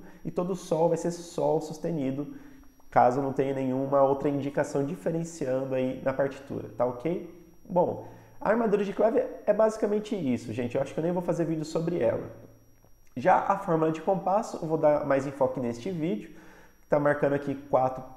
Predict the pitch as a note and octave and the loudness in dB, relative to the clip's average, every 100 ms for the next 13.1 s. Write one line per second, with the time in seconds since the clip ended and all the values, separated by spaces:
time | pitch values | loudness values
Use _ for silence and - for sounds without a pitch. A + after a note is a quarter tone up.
0 | - - A#2+ C3+ D#3+ C#3+ F#3 F3+ D#3 C3+ | -16 0 2 2 0 4 4 4 -2 0
1 | - A#2 A2+ E3+ D#3+ - E3 G#3 - - | 2 2 2 -4 -2 2 2 2 -6 -16
2 | - - - - - - D#3 F#3 F#3 F3 | -20 -20 -20 -20 -20 -2 2 2 2 0
3 | A#3+ A#3+ A3 F3+ E3+ E3 - E3+ F3 G3+ | 0 0 2 2 2 0 0 0 2 2
4 | G#3 G3+ F#3+ G3 F#3 E3 F#3 E3+ - G#3 | 0 -2 -2 0 0 0 -2 -4 -2 -2
5 | G#3 A3 G3+ G#3+ F#3 F#3 G#3 G3 D#3+ F3+ | 2 0 0 -2 -2 -2 -2 -6 -4 -4
6 | A3 F#3 C#3 D#3 D3+ C3 B2 C3 - E3+ | -4 -2 2 2 2 0 -4 -8 -6 -4
7 | G3 F#3+ F3+ F#3 F3 D#3+ E3 - - E3+ | -2 -4 -4 -4 -2 0 2 0 -4 -4
8 | F3 F3 D3+ D3+ D#3+ D#3+ G3+ E3+ B2+ A2+ | -4 -2 0 0 -2 -4 -4 -4 -4 -6
9 | - - - - - F3+ F3 F#3+ A3 - | -10 -18 -20 -10 -4 -2 -2 -6 -6 -10
10 | - - G#4 - G3 G3+ G#3 G#3+ G#3 G3 | -8 -2 -2 0 0 2 0 0 -4 -2
11 | G#3+ F#3+ F3+ F#3 F3 E3+ E3 D#3 E3 - | 0 0 0 0 2 0 0 -2 -4 -4
12 | D3 C#3+ F3 E3+ - D#3+ C#3+ D#3 C3 A2+ | -4 0 0 -2 -6 -4 -2 -2 -2 -4